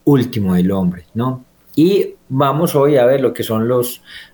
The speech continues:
el fin de los actos humanos, cuál es la razón de ser de nuestros actos. Y,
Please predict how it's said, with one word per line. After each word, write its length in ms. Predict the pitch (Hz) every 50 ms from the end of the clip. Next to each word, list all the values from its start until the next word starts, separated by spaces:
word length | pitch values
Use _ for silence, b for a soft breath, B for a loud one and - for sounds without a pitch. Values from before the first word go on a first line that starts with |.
| _ _
el 280 | - 117 117 113 107 104
fin 240 | - 156 156 151 143
de 80 | 135
los 180 | 117 104 - 117
actos 280 | 107 - - 120 107 127
humanos, 340 | 139 147 143 123 107 -
cuál 180 | - - 113 120
es 180 | 123 131 123 127
la 220 | 127 131 127 120
razón 380 | 107 101 98 - - 107 110 117
de 80 | 117
ser 200 | 113 120 117 107
de 120 | 117 117 110
nuestros 420 | 101 95 - - - 90 - -
actos. 580 | - 127 120 123 - - - 95 - - B B B B B B B B B B -
Y, 320 | 131 143 147 143 - -